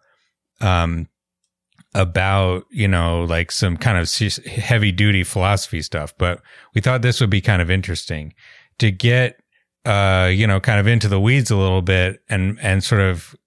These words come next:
uh, talk about, um,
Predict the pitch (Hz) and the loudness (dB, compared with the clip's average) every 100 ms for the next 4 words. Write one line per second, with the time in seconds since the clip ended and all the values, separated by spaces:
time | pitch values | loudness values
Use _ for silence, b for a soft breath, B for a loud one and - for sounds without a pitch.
0 | _ - 90 85 82 80 80 87 90 87 | _ -6 -4 -2 -4 -6 -8 -10 -10 -10
1 | 87 87 - 135 131 110 110 107 101 - | -10 -8 -2 0 2 2 2 2 -2 -6
2 | B B B B _ _ _ 101 92 87 | B B B B _ _ _ -2 0 2
3 | 87 87 | 0 -4